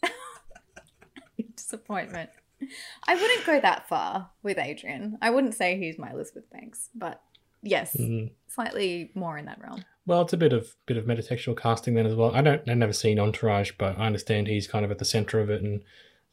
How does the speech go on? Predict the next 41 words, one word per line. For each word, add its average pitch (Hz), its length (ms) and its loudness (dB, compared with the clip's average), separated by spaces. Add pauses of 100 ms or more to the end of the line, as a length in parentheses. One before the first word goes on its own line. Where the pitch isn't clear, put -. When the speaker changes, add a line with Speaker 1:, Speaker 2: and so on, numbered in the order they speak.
Speaker 2:
he's 113 120 -8
a - 40 -16
bit 113 100 2
of 104 80 -2
a 104 40 2
ladies' 110 340 4
man 107 200 4
and 101 240 2 (200)
if, 107 480 -6
if, 107 180 -4 (300)
to - 80 -12
put 127 120 4
it 104 80 2
mildly, 110 380 4 (340)
from 117 140 -2
what 113 120 2
I 107 180 0 (120)
Speaker 1:
Just - 260 -18
a - 40 -12
crass - 240 -6
Speaker 2:
have 110 160 0
gathered. 107 280 2
Speaker 1:
misogynistic - 280 -6
show. - 220 -14 (580)
Speaker 2:
Yeah, 147 240 8
but 120 120 2
then 120 180 4
the 110 60 2
fact 110 300 0
that 117 180 0
in 113 160 2
this 110 140 2
show 104 220 4
he 104 200 2
is, 98 160 0
like, 98 320 0
the - 80 0
coolest, 107 640 4
Speaker 1:
Yeah. 117 280 0
Speaker 2:
nicest 107 480 0
bloke, 104 340 4